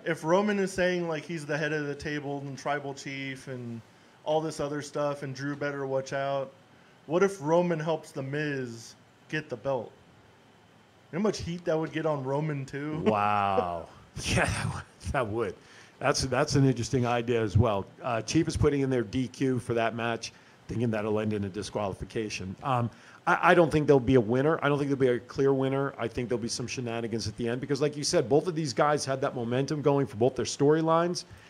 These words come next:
Speaker 2: and neither one of them really can afford to lose to the other one.
Speaker 1: Yeah.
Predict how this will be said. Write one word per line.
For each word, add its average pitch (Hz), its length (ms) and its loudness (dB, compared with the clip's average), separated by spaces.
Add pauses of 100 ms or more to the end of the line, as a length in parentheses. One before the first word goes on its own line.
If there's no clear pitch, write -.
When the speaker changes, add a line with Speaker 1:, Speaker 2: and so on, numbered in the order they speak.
(340)
Speaker 2:
and 135 140 2
neither 180 180 10
one 147 220 8
of 151 60 4
them 131 160 2
really 131 220 6
can 123 180 -2
afford 127 320 2
to 120 60 -2
lose 120 260 4
to 120 100 -6
the 117 140 0
other 92 140 0
one. 76 180 -12 (240)
Speaker 1:
Yeah. 139 280 0